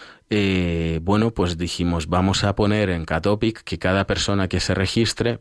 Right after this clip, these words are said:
pueda elegir su movimiento, su, o una congregación o una orden a la que pertenece, porque hay un montón de religiosos dentro de Catopic, <laughs> sacerdotes, frailes, eh, monjitas también. Entonces, claro, fue un trabajazo porque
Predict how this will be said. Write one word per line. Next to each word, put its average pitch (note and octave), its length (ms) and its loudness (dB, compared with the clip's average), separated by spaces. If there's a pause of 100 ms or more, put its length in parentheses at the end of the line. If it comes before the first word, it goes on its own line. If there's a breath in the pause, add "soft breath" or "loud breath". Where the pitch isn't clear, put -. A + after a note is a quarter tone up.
pueda F#2+ 320 2
elegir G2+ 420 0
su G#2 220 2
movimiento, G2+ 720 2
su, G#2 280 -2
o D#2+ 140 -2
una E2+ 260 0
congregación F2 920 2
o F2+ 80 0
una F2+ 300 2
orden G2 360 2
a F#2 40 2
la F2+ 160 2
que F2 120 -2
pertenece, F#2 480 0
porque F2+ 240 -2
hay E2 80 2
un E2+ 140 2
montón E2 420 2
de D#2+ 360 2
religiosos F2 640 0
dentro E2+ 260 0
de F2+ 60 0
Catopic, F#2+ 560 0
<laughs> - 0 -
sacerdotes, F#2+ 880 0 (320 loud breath)
frailes, F#2+ 720 0 (340 loud breath)
eh, E2+ 800 0
monjitas F#2+ 680 0
también. F#2 400 0 (380 loud breath)
Entonces, A2 400 0
claro, G2 360 0
fue F#2+ 360 0
un G#2+ 180 0
trabajazo G2+ 680 0
porque E2 580 0